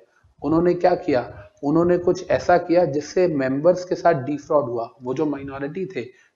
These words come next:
जिनको एक करोड़ रुपए का डिविडेंड मिलना चाहिए था, वो उनको नहीं मिला। तो कहता है, "Minority may bring legal proceedings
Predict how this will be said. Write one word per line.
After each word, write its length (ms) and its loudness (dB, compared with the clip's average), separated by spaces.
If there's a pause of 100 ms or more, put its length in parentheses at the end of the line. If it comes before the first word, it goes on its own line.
जिनको 420 0
एक 200 4
करोड़ 240 2
रुपए 180 -4
का 120 0
डिविडेंड 400 -2
मिलना 240 -2
चाहिए 240 -8
था, 60 -6
वो 120 -4
उनको 260 -4
नहीं 360 -4
मिला। 200 0 (380)
तो 60 -2
कहता 200 6
है, 60 6
"Minority 560 2 (100)
may 260 4
bring 260 0 (400)
legal 400 2
proceedings 540 -2